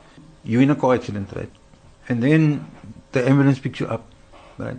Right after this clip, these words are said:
But now you got, your leg is bleeding and your arm is broken. You,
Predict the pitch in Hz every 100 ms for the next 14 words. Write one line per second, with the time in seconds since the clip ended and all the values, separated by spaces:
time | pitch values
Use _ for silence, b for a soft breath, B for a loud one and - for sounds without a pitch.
0 | - 110 - 110 120 123 123 123 - 117
1 | 113 95 104 127 - 87 92 101 107 101
2 | - - - 110 113 98 85 92 - 101
3 | 98 B B B B B - 98